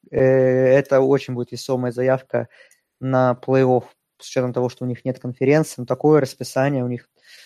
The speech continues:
ну, опять у Нотр-Дама одно из самых сложных в стране, и посмотрим, как команда Брайана Келли его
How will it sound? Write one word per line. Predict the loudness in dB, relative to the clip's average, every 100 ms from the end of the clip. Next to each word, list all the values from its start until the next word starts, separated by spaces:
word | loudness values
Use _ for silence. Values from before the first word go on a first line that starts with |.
| -20 _ -4
ну, | -2
опять | 0 2 4 2 0
у | -8
Нотр-Дама | -8 -10 -4 -2 -2
одно | -4
из | -8
самых | -10 -10 -6
сложных | -4 -2 -4
в | -10
стране, | -6 -4 0 -2
и | -2
посмотрим, | -6 -4 -4 -2
как | -6 -6
команда | -2 -2 -2
Брайана | 0 0 0
Келли | -4 -2 -2 0
его | -2